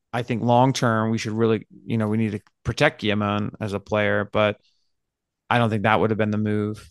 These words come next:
Um, and he pushed, you know, you know, another thing is he, uh, he kept, uh, in our lineup, you know, a guy who's, who's been starting now,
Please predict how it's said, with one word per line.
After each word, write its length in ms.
Um, 540
and 180
he 60
pushed, 420
you 140
know, 240
you 160
know, 100
another 320
thing 300
is 100
he, 300
uh, 420
he 160
kept, 380
uh, 260
in 200
our 120
lineup, 540
you 120
know, 160
a 40
guy 380
who's, 400
who's 240
been 180
starting 520
now, 400